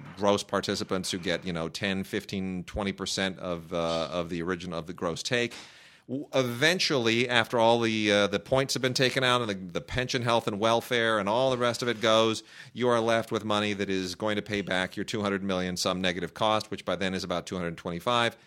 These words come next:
And that's why a movie that costs a hundred and some million dollars needs to make about eight hundred and some million in order to break even. It's an ugly business, but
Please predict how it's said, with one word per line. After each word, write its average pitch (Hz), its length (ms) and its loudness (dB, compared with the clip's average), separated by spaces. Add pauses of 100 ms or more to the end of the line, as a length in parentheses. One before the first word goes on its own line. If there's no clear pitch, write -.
(340)
And 107 280 -4
that's 123 300 2
why 101 380 6
a 92 100 4
movie 95 300 0
that 90 140 -4
costs 90 340 0
a 90 60 -2
hundred 104 260 0
and 95 360 -2
some 95 240 -2
million 90 300 -2
dollars 87 420 0
needs 98 240 -4
to 95 100 -6
make 87 220 -4
about 85 280 -4
eight 101 180 -6
hundred 90 240 -6
and 87 80 -6
some 87 260 -4
million 80 300 -4
in 87 140 -8
order 82 160 4
to 82 60 -8
break 78 280 -4
even. 76 300 -8 (360)
It's - 200 -4
an 107 200 -4
ugly 98 300 -2
business, 80 460 -6
but - 300 -4